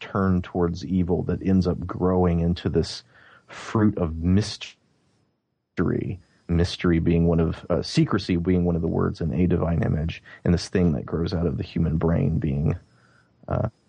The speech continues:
this, this tree of evil growing in our minds as, as virtue turns to, turns to vice.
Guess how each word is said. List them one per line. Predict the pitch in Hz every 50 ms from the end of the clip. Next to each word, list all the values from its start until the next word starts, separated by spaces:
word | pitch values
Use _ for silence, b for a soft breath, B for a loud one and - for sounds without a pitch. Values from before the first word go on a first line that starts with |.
| - - 92 - - - - _ _
this, | - 95 90 - -
this | - - 90 - -
tree | - - - 110 104 95
of | 90 - -
evil | - 98 95 90 90 85 85
growing | 85 - 90 87 90 85 87 85 82
in | 82 82
our | 80 85 87
minds | 90 80 80 82 82 78 76 67 73 92 92 87 85
as, | 87 87 87 90 90 - - - b b b b b b b b b b _ _ _ _ _ -
as | 95 85 82
virtue | 82 - 85 85 82 78 - - 76 73
turns | - - - 90 82 80 78 - - -
to, | - - 85 71 - - - - - - _ _ _ -
turns | - - 107 95 92 -
to | - -
vice. | 92 85 85 78 78 - 87 - - - - -